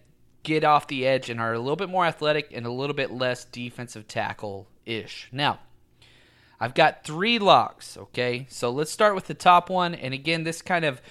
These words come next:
the pecking order here, I, I'm going in order of who's going to get the first opportunity to be the guy. And number one is Cassius Marsh. He is twenty-six,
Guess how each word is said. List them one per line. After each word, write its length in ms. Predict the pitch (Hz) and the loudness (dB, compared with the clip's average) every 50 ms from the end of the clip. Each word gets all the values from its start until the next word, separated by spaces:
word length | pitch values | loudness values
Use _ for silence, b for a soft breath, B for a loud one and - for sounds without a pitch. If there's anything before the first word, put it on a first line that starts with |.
| B B B B | B B B B
the 100 | - - - | -4 -4 0
pecking 400 | - 196 190 190 196 233 220 208 | 2 2 2 2 0 -2 -4 -2
order 260 | 190 190 180 165 156 | -2 -2 -2 -2 -4
here, 600 | 143 - - 147 147 147 151 147 147 143 143 - - | -6 -8 -8 -6 -4 -2 0 0 0 -2 -4 -8 -6
I, 160 | - 120 127 | -4 -2 0
I'm 180 | - 135 139 139 | 0 0 -2 -2
going 340 | 139 151 151 160 170 165 160 | 0 0 0 2 0 -2 -4
in 100 | 147 139 | -4 -6
order 420 | - - 147 147 143 143 143 135 | -4 -4 -2 -2 0 0 0 0
of 120 | 127 117 - | -2 -2 -4
who's 340 | - - 139 147 151 143 - | -8 -12 -10 -10 -10 -10 -8
going 280 | - 143 139 139 131 | -8 -6 -6 -6 -6
to 100 | - 131 | -8 -10
get 200 | 120 127 120 - | -8 -8 -8 -8
the 100 | - 117 | -10 -14
first 380 | - - - 120 110 107 - - | -10 -8 -6 -6 -6 -6 -4 -2
opportunity 840 | 92 110 - - 113 - - - 117 113 113 110 110 110 110 107 - B B B B B B B - | -2 -2 -2 -4 -10 -12 -12 -12 -10 -10 -10 -10 -10 -10 -12 -12 -16 B B B B B B B -10
to 360 | - 135 127 120 113 113 113 120 117 117 - | -6 -6 -6 -6 -8 -10 -14 -16 -20 -14 -10
be 240 | 123 127 127 123 120 | -10 -8 -8 -8 -8
the 160 | 113 113 110 | -8 -10 -8
guy. 420 | 98 - 110 104 98 98 95 92 - b b b b b b | -6 -4 -4 -4 -4 -6 -10 -14 -20 b b b b b b
And 120 | b 123 147 | b -2 0
number 200 | 196 254 262 254 | 0 2 2 2
one 180 | 220 220 208 | 2 2 2
is 100 | 170 - | 0 -2
Cassius 680 | - - - 170 147 160 170 - - 151 143 127 - - | -4 -2 0 2 2 2 0 0 -4 -4 -4 -4 -6 -6
Marsh. 420 | 120 123 120 113 104 - - - - - | -4 -4 -4 -4 -4 -8 -10 -12 -14 -16
He 240 | - - 175 202 | -12 -8 -4 -2
is 180 | 202 170 131 - | -2 -2 -4 -6
twenty-six, 880 | - - - 160 165 185 220 240 - - - 127 131 - - - - - | -10 -8 -4 -4 -4 -4 -4 -8 -8 -6 -4 -4 -4 -4 -8 -16 -20 -20